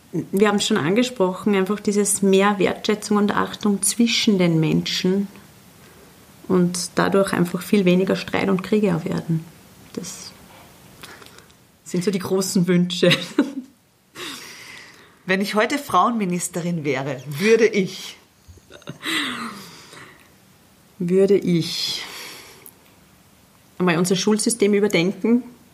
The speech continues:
Speaker 1: Ferienkonstellationen überdenken. Das wäre mal so der erste, meine erste Anregung.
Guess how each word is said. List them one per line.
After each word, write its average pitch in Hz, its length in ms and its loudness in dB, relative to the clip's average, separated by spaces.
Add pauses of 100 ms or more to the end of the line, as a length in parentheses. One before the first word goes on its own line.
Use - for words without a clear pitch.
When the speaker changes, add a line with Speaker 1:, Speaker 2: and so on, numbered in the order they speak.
(100)
Speaker 1:
Ferienkonstellationen 202 1600 2 (340)
überdenken. 208 840 2
Das 185 180 -4
wäre 170 120 0
mal 175 120 0
so 175 100 -2
der 175 140 2
erste, 175 380 -2
meine 175 180 2
erste - 340 0
Anregung. 196 720 2